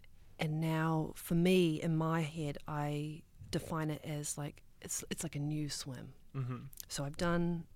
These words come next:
Speaker 1: a, a large portion of the swim, and now it's the next section. This section, for me, was the most frustrating because, you know, you are getting tired. And, um,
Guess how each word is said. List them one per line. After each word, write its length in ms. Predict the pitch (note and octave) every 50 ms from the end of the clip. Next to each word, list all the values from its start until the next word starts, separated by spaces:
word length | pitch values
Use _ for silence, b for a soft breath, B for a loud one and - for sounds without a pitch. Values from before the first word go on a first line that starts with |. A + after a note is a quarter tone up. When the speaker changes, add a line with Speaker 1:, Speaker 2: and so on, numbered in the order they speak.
| - -
Speaker 1:
a, 100 | E3 D3+ - -
a 60 | D3+
large 400 | D3 D#3 D#3 D#3+ E3+ E3+ - -
portion 300 | - F#3+ F3 D#3+ - F3+
of 40 | E3
the 60 | D#3+
swim, 300 | D#3+ - - E3 D#3 D3+
and 120 | D3+ C#3+ D3
now 420 | D3+ D3+ D3+ D3+ D3+ D3 D3+ D3+ B B B B B B B B B
it's 140 | - - -
the 100 | - - C3+
next 520 | C#3+ D#3 D3+ - - - - - - - - -
section. 500 | - - - C#3 - - - - - C#3+ - - - - - - - - - - - - - - - - - - - - - -
This 140 | - A#3 -
section, 520 | - A#3 G#3 - - G#3 G3 G3 G3 G3+
for 180 | - - - F#3
me, 180 | F#3 F#3 F#3
was 140 | F3+ E3+ E3
the 80 | - E3
most 220 | D#3+ D3+ D3 -
frustrating 640 | - - D3 - - - E3+ E3 F3+ G3+ G#3+ A3+ A3 B B B B B B B B B B B -
because, 840 | - F3+ - - - - F3 E3 E3 E3 E3 E3 E3 E3 - - - B B B B B B B B B B B B B - - - -
you 140 | G#3 G#3
know, 80 | F#3 D3+
you 180 | D#3+ F3+ G#3 G3
are 160 | F#3+ F#3+ F#3+
getting 180 | F#3 F#3 F#3+
tired. 480 | F3+ - B2+ C3+ C3+ C#3 - - - - B B B B B B B B - - -
And, 480 | - F3 E3+ E3 D#3+ E3 E3+ E3 D#3+ E3
um, 500 | - E3 D#3+ D#3+ D#3 D#3+ D#3 D#3 D#3